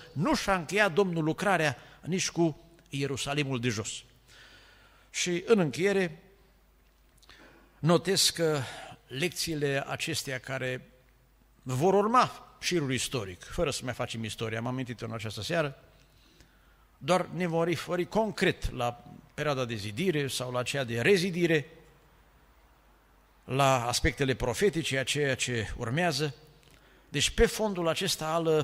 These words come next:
prezentării istorice, vreau să observăm dorința și efortul poporului Dumnezeu pentru binele Ierusalimului.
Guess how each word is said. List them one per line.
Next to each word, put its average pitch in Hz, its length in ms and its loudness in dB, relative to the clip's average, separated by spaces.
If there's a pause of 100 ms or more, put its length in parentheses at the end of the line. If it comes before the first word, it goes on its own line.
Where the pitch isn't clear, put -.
(100)
prezentării 139 600 -2
istorice, 175 680 0 (1000)
vreau 190 160 4
să - 140 2
observăm 175 480 4
dorința 185 520 2
și 175 220 0
efortul 196 540 4
poporului 175 540 4
Dumnezeu 151 440 0
pentru 165 420 0
binele 170 400 2
Ierusalimului. 151 720 0